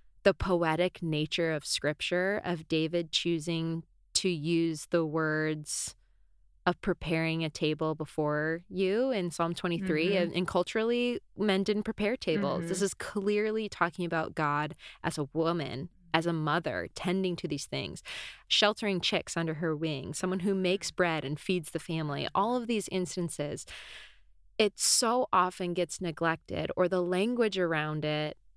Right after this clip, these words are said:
Speaker 1: is always Father God, he, he, he. And so when you start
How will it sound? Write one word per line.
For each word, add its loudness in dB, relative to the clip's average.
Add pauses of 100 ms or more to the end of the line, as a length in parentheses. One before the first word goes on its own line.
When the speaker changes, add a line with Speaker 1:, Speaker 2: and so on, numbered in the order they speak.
Speaker 1:
is 2
always 2
Father 2
God, 0 (140)
he, -2
he, -2
he. -2 (560)
And 4
so 4
when 2
you 2
start 0